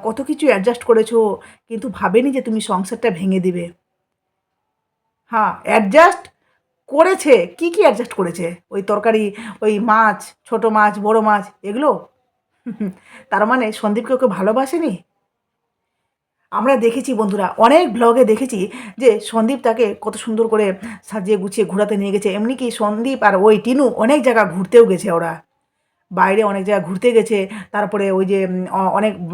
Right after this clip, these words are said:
ব্লগারের বাড়ি গেছে, অনেক জায়গা ওরা ঘুরতে গেছে, বুঝতে পারলে?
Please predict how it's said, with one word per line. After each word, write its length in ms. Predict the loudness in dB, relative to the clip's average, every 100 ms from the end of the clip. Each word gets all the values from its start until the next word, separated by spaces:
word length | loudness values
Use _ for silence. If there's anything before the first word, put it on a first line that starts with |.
| -2
ব্লগারের 400 | 2 4 4 2
বাড়ি 220 | 0 0
গেছে, 400 | -2 -2 -4 -6 -8
অনেক 240 | -10 -10
জায়গা 260 | -8 -6 -2
ওরা 160 | -2 -4
ঘুরতে 300 | -8 -2 0
গেছে, 220 | 0 -2
বুঝতে 240 | -8 -2 2
পারলে? 240 | 2 2